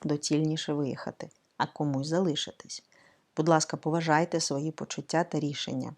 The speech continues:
якщо ви вирішили виїхати в інші області України або за кордон.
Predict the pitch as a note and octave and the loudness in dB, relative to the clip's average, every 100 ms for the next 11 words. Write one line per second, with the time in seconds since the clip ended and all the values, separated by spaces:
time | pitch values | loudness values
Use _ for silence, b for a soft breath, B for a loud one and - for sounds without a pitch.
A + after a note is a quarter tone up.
0 | - C3+ - - F3+ F3 D3 D3 D#3+ D#3+ | -6 -6 -6 2 2 4 0 0 -2 -2
1 | D3+ C#3 C#3 D#3+ D#3 - D#3 - - b | -2 -2 0 0 0 -2 -8 -6 -12 b
2 | b b b b _ _ _ D#3+ F3 E3 | b b b b _ _ _ 0 2 2
3 | - - D3+ D3 D#3 - C#3+ - C#3+ D#3 | 0 -2 -2 -2 -4 -6 -8 -4 -2 2
4 | G#3+ F3+ C#3 D3 D3+ - C#3+ D3 C#3+ B2 | 4 4 2 -2 -2 -4 -6 -2 -2 -2